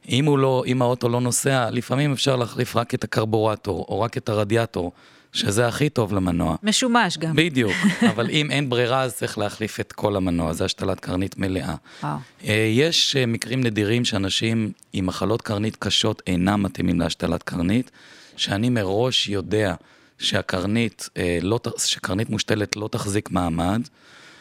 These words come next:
Speaker 1: אה, ולאנשים האלו באמת שמורה, שמור ניתוח מאוד מאוד דרמטי, ארוך ומורכב, שנקרא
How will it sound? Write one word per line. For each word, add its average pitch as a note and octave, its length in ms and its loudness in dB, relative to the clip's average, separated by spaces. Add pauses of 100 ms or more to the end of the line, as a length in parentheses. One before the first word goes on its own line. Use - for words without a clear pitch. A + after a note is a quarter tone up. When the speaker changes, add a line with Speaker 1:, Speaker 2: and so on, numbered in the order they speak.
(420)
Speaker 1:
אה, G2+ 480 0
ולאנשים G#2 600 2
האלו B2 640 2
באמת G2 280 -2
שמורה, G#2+ 880 0
שמור A#2 400 0
ניתוח A2 420 -2
מאוד A2 360 -2
מאוד G2+ 560 -2 (580)
דרמטי, A2 1120 0 (360)
ארוך G2 680 -2
ומורכב, F#2+ 880 0
שנקרא G#2 580 -2